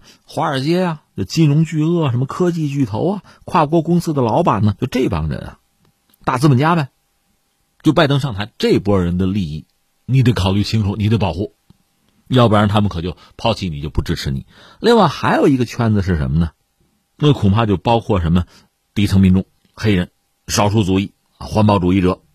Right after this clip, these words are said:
甚至什么福利主义、社会主义者。当然这个社会主义加个引号是美国那种啊，桑德斯那样的啊。就这帮人，他和刚才我们说的资本家，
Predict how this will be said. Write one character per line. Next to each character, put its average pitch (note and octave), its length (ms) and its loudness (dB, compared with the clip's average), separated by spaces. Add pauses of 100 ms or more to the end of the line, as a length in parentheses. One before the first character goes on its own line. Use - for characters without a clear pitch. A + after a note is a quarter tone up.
(180)
甚 B2 200 2
至 G#2 80 -4
什 F#2 120 -6
么 G#2 80 -8
福 A2+ 260 -6
利 A2+ 140 0
主 E2 180 -4
义、 G#2 60 0
社 B2+ 240 2
会 A2 100 4
主 F2 160 0
义 G2+ 80 2
者。 D#2 160 -2 (220)
当 G2+ 120 -6
然 G#2+ 120 -4
这 A2 80 -4
个 F#2 60 -10
社 A2 140 -4
会 F#2+ 60 -6
主 E2 140 -6
义 E2 40 -6
加 G2+ 160 -4
个 E2+ 120 -4
引 C#2 100 -8
号 G2 160 -4
是 F2 80 -4
美 D#2+ 160 -4
国 F2 140 -2
那 A2 100 2
种 E2 160 0
啊， - 220 -8 (180)
桑 A#2 180 0
德 A#2 120 2
斯 B2 120 -2
那 A#2 60 2
样 F#2+ 180 0
的 C#2 60 -4
啊。 - 200 -10 (600)
就 C3+ 140 2
这 A#3+ 280 2
帮 F#2 220 2
人， D#2 220 0 (180)
他 A2 160 0
和 A#2 80 4
刚 G#2+ 160 -2
才 G#2+ 60 -6
我 E2+ 160 -6
们 E2+ 100 -8
说 F#2+ 140 -6
的 F2+ 100 -6
资 A2 160 -6
本 D#2+ 160 -4
家， D#2+ 220 -8